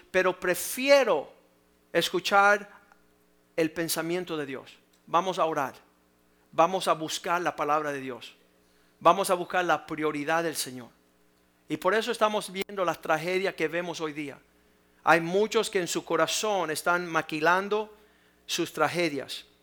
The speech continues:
Y esto solo nos llevará a, a caminar lejos del propósito de Dios. Hebreos uno uno dice que Dios, ah,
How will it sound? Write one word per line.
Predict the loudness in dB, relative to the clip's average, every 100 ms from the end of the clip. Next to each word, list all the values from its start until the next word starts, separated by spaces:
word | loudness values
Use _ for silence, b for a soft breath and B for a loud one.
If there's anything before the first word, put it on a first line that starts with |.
| _ _ _ _ _ _ _ _ _ _ -4
Y | 6 6
esto | 6 0
solo | 4 4 4
nos | 2 0
llevará | 0 2 4 6 4 0 B B B
a, | 4 4 4 -2 b b -4
a | 0
caminar | 2 0 2 2
lejos | 2 2 2 2 -2 0
del | -2
propósito | -2 -2 -2 -2 -4 -4
de | -4 -4
Dios. | 0 0 0 2
Hebreos | 4 6 4 2
uno | 0 2 4 4
uno | 4 4 2
dice | 2 2 2
que | 2
Dios, | 0 2 4 4 2 -4 B B B B B B B
ah, | 4 6 4